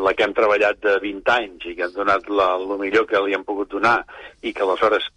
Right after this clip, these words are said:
en aquells temps, això hagués sigut impossible". Si nosaltres haguéssim presentat una còpia, eh, la C C M A automàticament ho hagués parat i hagués dit, "Això és, això no pot ser, no hi ha que fer, això s'assemblen aquí, no es pot fer això".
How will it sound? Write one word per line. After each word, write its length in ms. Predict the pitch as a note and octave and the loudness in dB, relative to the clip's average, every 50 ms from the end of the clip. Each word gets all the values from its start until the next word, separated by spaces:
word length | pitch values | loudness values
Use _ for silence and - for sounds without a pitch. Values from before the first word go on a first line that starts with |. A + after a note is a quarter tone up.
| _ - | _ -2
en 140 | A#2+ G#2 F#2+ | 0 0 0
aquells 260 | - A#2+ A2+ - - - - | 0 0 -2 -2 -4 -2 -2
temps, 240 | C3+ C3 A2 F#2+ - | 0 0 -2 -4 -4
això 220 | F#2+ - - A2 | -2 0 0 0
hagués 180 | G#2 G2+ - - | 0 0 -4 -2
sigut 220 | G2+ G#2+ - - | -4 -4 -4 -6
impossible". 540 | F#2 F2 - - - A#2 A#2 - G2 F2+ - - _ - - - _ - | -10 -8 -6 -4 -2 -2 -2 -2 -4 -8 -8 -10 _ -20 -20 -20 _ -8
Si 160 | - F#2+ F2+ | -6 -4 -2
nosaltres 320 | F2 F#2+ A#2 C3+ D#3+ D3+ | 0 0 2 2 2 0
haguéssim 180 | D#3 - D3+ C3+ | 0 0 0 0
presentat 380 | C#3 A2+ A#2+ A2+ A2+ G2+ G#2+ G#2+ | 0 0 2 2 0 0 2 0
una 80 | F#2+ | 0
còpia, 400 | F2+ - G2 - - - C#2 - | 0 0 0 -2 -2 -4 -6 -6
eh, 560 | - _ - - - - - - - A2 G2 G#2 A2+ G#2 | -6 _ -20 -20 -20 -20 -10 -2 0 2 2 2 2 0
la 80 | G#2 - | 0 2
C 140 | - C3 - - | 0 0 0 0
C 80 | A#2 G2 | 0 0
M 100 | G#2 G#2 A2+ C3 | 2 2 4 4
A 80 | D#3 C#3 A#2+ | 4 2 0
automàticament 640 | A2 - A#2+ A2 A2+ A2 A#2+ G#2 A#2 A2 A#2+ C#3 C#3 | 0 0 0 0 0 0 0 0 0 0 2 0 2
ho 20 | A#2 | 0
hagués 100 | B2 A2+ - - | 0 0 0 0
parat 240 | G#2 G#2 A#2+ - - | 0 0 0 0 -2
i 80 | B2+ | -2
hagués 140 | A2+ G#2+ A#2+ | -2 0 -2
dit, 100 | G2+ G2 | -2 -2
"Això 240 | F#2+ - - C3 B2+ | 0 0 0 0 0
és, 80 | - - - A2+ | -2 -8 -10 -8
això 180 | - - A#2+ B2 | -4 -2 -2 -2
no 140 | A#2 G#2+ - | -2 -4 -6
pot 160 | G#2 - - | -6 -2 -2
ser, 80 | A2+ G2+ | -2 0
no 80 | F#2+ | 0
hi 80 | G2+ G#2 | 0 -2
ha 80 | G2+ G2 | -2 -2
que 160 | F2+ G#2+ G2+ | -2 -2 0
fer, 140 | B2+ C3 - - - - | 0 0 0 -2 -12 -6
això 160 | - - A#2+ | 0 0 0
s'assemblen 400 | G2 G2 - C3+ A2+ G#2+ G2+ G2 | 2 2 2 2 2 2 2 0
aquí, 160 | F#2 - B2+ C3+ | 0 0 0 0
no 140 | B2+ A2+ G#2+ | 0 0 0
es 80 | - | 0
pot 160 | A#2 A2 - - | -2 -2 -2 -2
fer 80 | G2+ | -4
això". 160 | - - - | -2 -4 -6